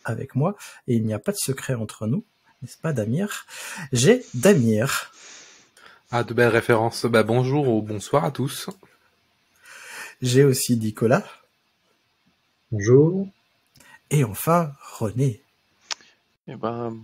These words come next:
Speaker 4: bonjour, bonsoir à tous.
Speaker 1: Et on va parler secrètement. Alors, je vous propose qu'on chuchote un petit peu,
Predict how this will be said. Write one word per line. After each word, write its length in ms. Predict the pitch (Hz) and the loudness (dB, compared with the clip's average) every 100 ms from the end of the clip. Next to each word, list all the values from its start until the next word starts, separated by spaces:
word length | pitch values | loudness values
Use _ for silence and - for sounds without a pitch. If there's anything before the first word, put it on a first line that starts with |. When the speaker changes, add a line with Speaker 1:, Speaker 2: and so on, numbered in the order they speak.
| 110 | -12
Speaker 4:
bonjour, 460 | 139 123 156 156 | -12 -10 -8 -8
bonsoir 320 | 135 131 - 110 | -8 -10 -6 -6
à 60 | |
tous. 340 | - - - - - _ _ _ _ _ _ _ _ _ _ _ _ - _ | -6 -16 -20 -20 -20 _ _ _ _ _ _ _ _ _ _ _ _ -20 _
Speaker 1:
Et 100 | - | -4
on 80 | 117 | -2
va 160 | 107 123 | 0 0
parler 560 | - 107 107 147 - - _ _ _ _ | 0 -4 0 0 -2 -12 _ _ _ _
secrètement. 760 | - - 165 - 120 - 143 | -10 -8 -8 -6 -8 -2 -2
Alors, 160 | 151 107 | -2 -4
je 140 | 107 | -6
vous 120 | 107 110 | -10 -12
propose 360 | - - 156 | -12 -8 -8
qu'on 120 | - | -6
chuchote 600 | 110 - - 131 - 147 117 | -10 -8 -8 -8 -8 -8 -8
un 60 | |
petit 200 | 113 - | -10 -16
peu, 240 | - 135 | -12 -12